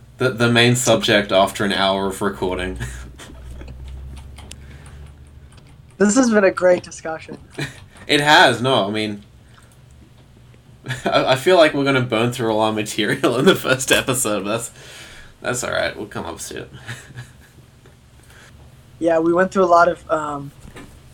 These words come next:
Speaker 2: material, but we, we, we can, which we can go into, um, deeper.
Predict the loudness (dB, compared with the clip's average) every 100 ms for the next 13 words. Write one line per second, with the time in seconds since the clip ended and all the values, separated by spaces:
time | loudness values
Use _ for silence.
0 | -10 -6 -2 2 2 2 2 6 6 6
1 | 2 0 -8 -2 -2 -4 -6 -6 -2 -2
2 | -2 -8 -10 -14 -20 -20 -20 -20 -12 -4
3 | -2 -2 -4 -10 -18 -18 -16 -14 -14 -14
4 | -16 -18 -20 -20 -20 -20 -20 -20 -20 -16
5 | -10 -2 0 2 0 -2